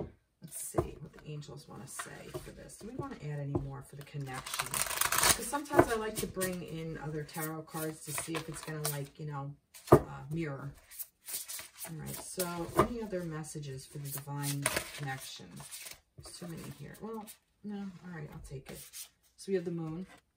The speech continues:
Listen to your intuition and pay attention to signs from the divine. Unnecessary worry. Let go of your fears. Let go of your fears. Revelations that will make everything clear.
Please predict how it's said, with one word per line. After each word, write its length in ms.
Listen 300
to 120
your 100
intuition 640
and 180
pay 180
attention 480
to 120
signs 500
from 180
the 80
divine. 640
Unnecessary 840
worry. 520
Let 240
go 240
of 140
your 200
fears. 880
Let 180
go 180
of 100
your 120
fears. 640
Revelations 840
that 200
will 120
make 360
everything 640
clear. 360